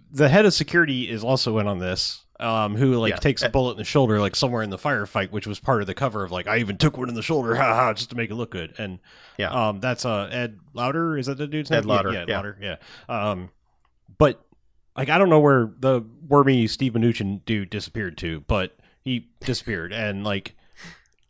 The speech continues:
Speaker 1: you know, so, like, he, you know, whatever, things happen, but you hire these dudes, and they, you know, they bust in, they shoot everybody,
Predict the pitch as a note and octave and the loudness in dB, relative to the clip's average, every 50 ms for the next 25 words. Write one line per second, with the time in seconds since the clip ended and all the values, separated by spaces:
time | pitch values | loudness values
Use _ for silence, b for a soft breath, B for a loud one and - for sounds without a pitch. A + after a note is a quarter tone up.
0 | _ _ _ _ _ - - _ _ _ G1+ G1+ - B2 A#2+ G2 G2 G#2+ F#2 - | _ _ _ _ _ -20 -20 _ _ _ _ -10 -4 -2 -2 -2 -2 -4 -4 -2
1 | D3 C3+ B2 B2+ C3 A2+ G2+ - A2+ B2 - - C3 A#2 F2 F2+ - _ _ - | 0 0 2 2 0 -2 -4 -6 -14 -12 -8 -2 0 0 0 0 -4 _ _ -8
2 | C3+ C#3+ C#3 G2+ D2+ E2 D2+ - - D#3 E3 D3 D#3 D3 - - A#2 G#2 C#3+ D3 | -2 -2 0 0 -2 -4 -6 -2 0 0 2 4 2 2 2 2 -2 0 0 -2
3 | - _ _ _ _ _ _ _ _ - D3 D#3 E3+ G3+ A3+ A3+ G3+ E3+ C#3+ B2+ | -2 _ _ _ _ _ _ _ _ -2 0 2 4 6 6 6 6 6 4 4
4 | B2 C#3 C3+ B2+ B2 A2+ - - C3 C3+ C3+ C3 - C#3+ C#3 B2 A2 A2 A#2+ C#3 | 2 2 2 2 2 0 -4 -6 -2 -2 -2 -2 -2 -2 -2 0 0 0 -2 -4
5 | C3 A2+ - _ - F3 F3+ - - - D#3 C#3+ C#3 C3+ B2+ B2+ A#2 - E3 E3+ | -4 -6 -8 _ 0 2 2 2 2 2 2 4 4 2 0 -2 0 2 2 2
6 | E3 - - C#3+ D3+ C#3+ D3+ C#3+ B2+ B2+ B2 A#2 A2+ A2+ A2 A2 G#2+ - | 2 2 2 2 4 6 6 6 6 4 2 2 2 2 0 0 -2 -6